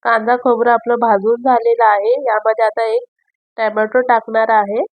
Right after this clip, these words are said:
बारीक करून घेतलेला. चला तर मग आता मिक्सरला वाटून घेणार आहोत आपण. तोपर्यंत आपलं कांदा खोबऱ्याचं वाटण बारीक गार होईपर्यंत आपण इथे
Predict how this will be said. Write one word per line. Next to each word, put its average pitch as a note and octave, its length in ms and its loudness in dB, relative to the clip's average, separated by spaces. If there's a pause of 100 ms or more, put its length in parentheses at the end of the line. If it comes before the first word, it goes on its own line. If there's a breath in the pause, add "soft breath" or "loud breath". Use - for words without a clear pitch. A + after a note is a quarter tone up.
(460)
बारीक G#3 380 0
करून A3+ 300 -4
घेतलेला. G#3 540 -4 (3500)
चला A3+ 200 -2
तर A3+ 200 -4
मग A#3+ 100 2
आता A3+ 360 0
मिक्सरला A3+ 500 -4
वाटून A3 420 -2
घेणार G#3+ 340 0
आहोत G3 300 -2
आपण. G3 420 -4
तोपर्यंत A3 640 -2 (600)
आपलं G#3 400 -2
कांदा G#3 360 2
खोबऱ्याचं A#3 500 -2
वाटण A3 360 -2 (100)
बारीक G3 360 0 (280)
गार G#3 240 2
होईपर्यंत A3 680 -2
आपण G#3 320 -4
इथे A3 340 -6